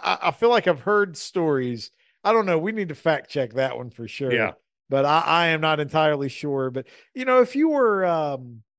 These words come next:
Speaker 1: Garth Brooks in the nineties, if that's the case, you don't need the Super Bowl.
Speaker 2: No.
Speaker 1: You know, I remember when he came to Charleston and did four sold out shows, and I went to the first one, but he lip synced on the last two.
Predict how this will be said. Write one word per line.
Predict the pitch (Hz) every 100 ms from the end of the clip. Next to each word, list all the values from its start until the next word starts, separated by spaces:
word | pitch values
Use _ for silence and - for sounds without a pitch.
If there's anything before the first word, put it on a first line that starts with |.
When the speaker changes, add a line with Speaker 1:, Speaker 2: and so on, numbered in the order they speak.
| _
Speaker 1:
Garth | 180 170 151
Brooks | 175 -
in | 151
the | 143
nineties, | 170 269 190 123 120 - -
if | 151
that's | 277 277
the |
case, | 160 - 214 -
you |
don't | 208 196 139
need | 151 165 170
the | 120
Super | - 101 -
Bowl. | 117 127
Speaker 2:
No. | 123 107 101 98 95 - -
Speaker 1:
You |
know, | 202 185 - _ _ -
I | 254
remember | 247 202 180
when | 175 165
he | 175
came | 190 175 151
to | 139
Charleston | - 180 170 156 147 135
and | 131
did | 127
four | - 147 151 147
sold | - 160 156
out | 151 143
shows, | - 143 117 101 95 92 - _ _ - -
and | 131 131
I | 123 147
went | 175 180
to | -
the | 139
first | 127 156 151 -
one, | 139 143 131 107 98 _ _ _ _
but | 135 139
he | 143
lip | 139 165 -
synced | - 147 123 135
on |
the | 123
last | 110 135 147 -
two. | - 180 196